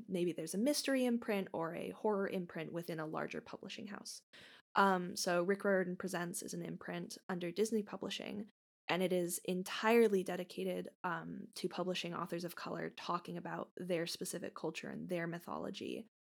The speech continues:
And it is fantastic. It is so, so cool. Um, and I just think that is, like,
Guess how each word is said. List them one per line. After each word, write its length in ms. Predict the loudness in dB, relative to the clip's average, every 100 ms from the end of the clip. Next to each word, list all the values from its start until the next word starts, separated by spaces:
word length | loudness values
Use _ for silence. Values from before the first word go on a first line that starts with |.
| 2
And 120 | 4
it 100 | 6
is 140 | 4 2
fantastic. 920 | 0 -4 -4 -4 -2 -2 -4 -8 -6
It 100 | 0
is 140 | 0 0
so, 380 | 0 4 4 4
so 260 | 2 0
cool. 520 | 0 -2 0 0 -2 -8 -16 -20 _ _ _ -4
Um, 320 | -2 -4 -2 4
and 140 | 8
I 100 | 10
just 200 | 8 6
think 160 | 4 4
that 160 | 4
is, 180 | 4 2
like, 380 | 0 -2 -6